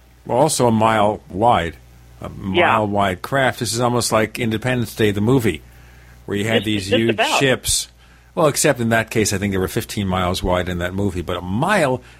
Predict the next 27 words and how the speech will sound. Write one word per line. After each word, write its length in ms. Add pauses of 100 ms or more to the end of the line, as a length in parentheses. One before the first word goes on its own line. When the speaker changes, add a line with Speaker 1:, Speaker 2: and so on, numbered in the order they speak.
(300)
Speaker 1:
is 260
an 120
amazing 760
distance. 540
You 60
have 80
to 60
think 340 (600)
how 220
many 880 (220)
craft 480
we 220
have 480
that's 460
multi-thousands 840
of 80
feet 220
long. 380 (420)
You 60
know, 80
like 140
an 60
aircraft 580
carrier 440
is 100
how 180
big? 320